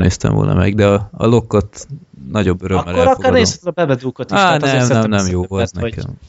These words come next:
Speaker 1: Jó, akkor nézze-, nézzél Lockot, ez is egy nagyon-nagyon szenzációs film, remek alakításokkal,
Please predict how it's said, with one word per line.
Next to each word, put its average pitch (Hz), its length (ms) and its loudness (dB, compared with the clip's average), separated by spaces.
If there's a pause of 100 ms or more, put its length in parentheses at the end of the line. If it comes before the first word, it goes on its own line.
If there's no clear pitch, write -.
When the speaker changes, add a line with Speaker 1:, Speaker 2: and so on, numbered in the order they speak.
(500)
Speaker 1:
Jó, 101 300 0
akkor 127 260 -2
nézze-, 120 340 -2
nézzél 110 360 -2
Lockot, 131 460 -2
ez 135 120 0
is 107 140 -4
egy 107 100 -4
nagyon-nagyon 113 500 0
szenzációs 107 720 -2
film, 131 300 -2
remek 101 260 -4
alakításokkal, 104 1080 -2